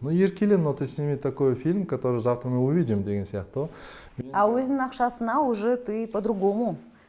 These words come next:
Speaker 1: И мен мынандай
Speaker 2: Экономишь каждую тенге.
Speaker 1: Мысалға, фонд кино, жалпы, үкімет халықтың ақшасына түсірілген кинолар, а, ақшасы қайтарылу керек деген заң шығу керек. Те деньги, которые вложились в кино, они должны вернуть.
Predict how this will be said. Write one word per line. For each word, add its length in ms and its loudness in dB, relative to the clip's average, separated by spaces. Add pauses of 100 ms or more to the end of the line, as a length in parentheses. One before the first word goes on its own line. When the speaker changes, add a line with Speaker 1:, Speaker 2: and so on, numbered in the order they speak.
(140)
Speaker 1:
И 200 -4
мен 260 10
мынандай 360 12
Speaker 2:
Экономишь 220 4
каждую 500 4
тенге. 480 2
Speaker 1:
Мысалға, 380 6
фонд 380 10
кино, 720 10
жалпы, 600 8 (400)
үкімет 380 6 (300)
халықтың 500 6
ақшасына 380 0
түсірілген 400 4
кинолар, 480 6 (180)
а, 480 0
ақшасы 300 0
қайтарылу 460 6
керек 220 4
деген 200 4
заң 160 2
шығу 340 2
керек. 240 -4 (380)
Те 160 12
деньги, 280 8
которые 360 6
вложились 500 6
в 80 -16
кино, 320 4
они 180 2
должны 240 2
вернуть. 540 4